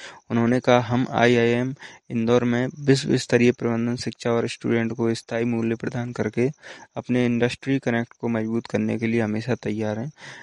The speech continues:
चुनौतीपूर्ण समय का सामना करते हुए हमारे स्टूडेंट ने शानदार placement हासिल किया है।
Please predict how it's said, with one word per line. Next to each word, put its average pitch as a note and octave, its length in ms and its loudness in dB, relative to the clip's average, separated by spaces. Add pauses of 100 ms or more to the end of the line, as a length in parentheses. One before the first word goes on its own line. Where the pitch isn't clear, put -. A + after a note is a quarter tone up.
(280)
चुनौतीपूर्ण C3 580 2
समय A#2+ 320 0
का B2 80 2
सामना A#2+ 380 0
करते A2+ 300 0
हुए A#2 200 4
हमारे A2+ 360 4
स्टूडेंट A#2 340 -2
ने A#2 140 -2
शानदार A2+ 480 2
placement A2+ 580 -2
हासिल A2 280 -6
किया G#2+ 280 -4
है। A2+ 220 -4